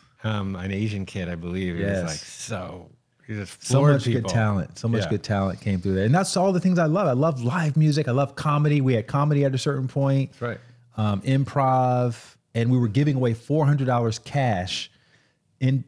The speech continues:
Speaker 2: in, to someone who won the Shine On Challenge that night. And then what was funny is, a f-, like, so several events later, after,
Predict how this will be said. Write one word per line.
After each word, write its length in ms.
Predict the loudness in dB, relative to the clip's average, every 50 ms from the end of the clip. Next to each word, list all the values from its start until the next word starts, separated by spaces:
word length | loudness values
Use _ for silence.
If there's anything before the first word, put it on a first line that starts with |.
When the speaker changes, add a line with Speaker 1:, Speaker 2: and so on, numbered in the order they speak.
| -10 _ 0
Speaker 2:
in, 200 | 0 2 2 0 -2 -4 -2
to 120 | 0 2
someone 480 | 2 2 2 4 4 4 4 2 2 0
who 320 | 0 2 2 2 2 0 -2 -4
won 300 | -2 0 0 2 2 2 2
the 300 | 0 0 0 0 -2 -4
Shine 300 | -4 -2 0 0 2 2
On 160 | 0 0 -2
Challenge 440 | -2 -2 -2 0 -2 -2 -4 -4 -4
that 160 | -4 -2 -2
night. 320 | -2 0 0 0 0 0 2
And 140 | 2 4
then 220 | 4 4 2 2 -2 -4 -10 -20 -20 _ _ _
what 120 | -2 0 2
was 100 | 2 0
funny 420 | 0 0 -2 0 2 2 2 2 2 2
is, 380 | 2 2 4 2 2 0 -2 -2
a 40 | -4
f-, 260 | -6 -8 -10 -14 -18 -20 _ _ _ _ _ -6
like, 340 | -4 -2 -2 -4 -6 -6 -4
so 400 | -2 0 2 2 0 0 -4 -8 -6
several 520 | -2 0 2 2 2 2 2 2 2 2 2
events 380 | 2 2 2 2 0 0 0 0
later, 320 | 2 2 2 2 2 2
after, 560 | 2 0 0 0 0 2 2 2 2 0 -2